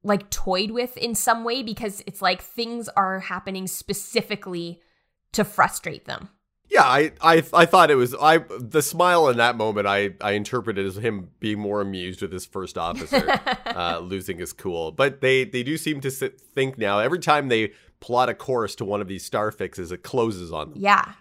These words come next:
Speaker 2: And when they decide to hold position, it stays open, like it's trying to bait them.
Speaker 1: Yeah.
Speaker 2: So at that point, Picard's finally like, okay, goes back to Troy and says,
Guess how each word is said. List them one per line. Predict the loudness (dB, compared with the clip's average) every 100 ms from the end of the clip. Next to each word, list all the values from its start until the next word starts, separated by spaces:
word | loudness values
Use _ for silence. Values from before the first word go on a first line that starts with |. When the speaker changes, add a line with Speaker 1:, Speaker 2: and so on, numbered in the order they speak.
| -4
Speaker 2:
And | -2 0
when | 0
they | 0
decide | -2 2 4 4
to | 2
hold | 0 -4
position, | -4 -2 -2 -2 -4
it | -6
stays | -6 -2 0 0
open, | 0 0 -4
like | -6 -10
it's | -10
trying | -6 -4
to | -6
bait | -8 -12 -10
them. | -8
Speaker 1:
Yeah. | -2 2 2 0 0
Speaker 2:
So | 0
at | 4
that | 4 4
point, | 2 2
Picard's | 0 0 0 0
finally | 0 0 2
like, | 0 0 -2 -6
okay, | -2 -2 -4 _ _ _
goes | -2 0
back | 0 0 -2
to |
Troy | -8 -4 -2
and | -2 -4
says, | -4 -4 -6